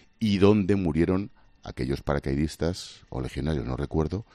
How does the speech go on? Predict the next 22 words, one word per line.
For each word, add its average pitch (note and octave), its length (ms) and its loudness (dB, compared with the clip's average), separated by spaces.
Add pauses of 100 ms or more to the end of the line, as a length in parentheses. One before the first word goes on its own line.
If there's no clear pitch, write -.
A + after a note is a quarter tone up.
(360)
en C#2 200 -2
aquel C#2 260 -4
atentado C#2 580 -2
precisamente A#1+ 520 -8
de C2 60 -2
Hezbollah B1 560 -4 (440)
hace - 240 -8
ya A#1+ 80 -4
unos A1 160 -8
cuantos A1 320 -10
años. G#1 420 -16
Bueno, - 220 -14 (680)
pues D2+ 140 2
resulta A2+ 280 2
que C3+ 220 -2 (320)
en D#2+ 120 -2
esa A#2 200 0
línea, B2 400 0
en D#2 100 -6
la C2+ 80 -4
Blue F#2+ 160 2
Line, G#2+ 300 -2